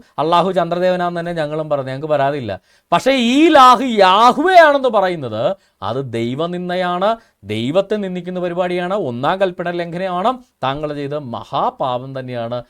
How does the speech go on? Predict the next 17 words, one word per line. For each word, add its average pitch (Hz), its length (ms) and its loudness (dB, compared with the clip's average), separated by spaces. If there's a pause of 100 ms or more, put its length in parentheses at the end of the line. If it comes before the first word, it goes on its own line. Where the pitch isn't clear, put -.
(280)
അപ്പോൾ 117 220 -4 (440)
ഈ - 20 -4 (300)
ലാഹ് 165 300 0
എന്ന് 190 180 -4
പറയുന്ന 151 320 -2 (140)
ഈ - 20 -4 (140)
ചന്ദ്രദേവനായ 143 760 -4 (260)
ഈ 165 40 -10 (200)
അല്ലാഹിനെ 131 680 -4 (340)
സർവശക്തനായ 156 640 -4 (120)
യാഹുവയുടെ 196 540 -4
നെഞ്ചത്ത് 139 340 -10
കെട്ടാൻ 120 240 -6 (100)
നോക്കരുത്, 202 580 0 (320)
അത് 117 120 -4 (160)
പാപമാണ്, 175 680 0 (260)
അന്യദൈവാരാധനയാണ്, 160 1120 -2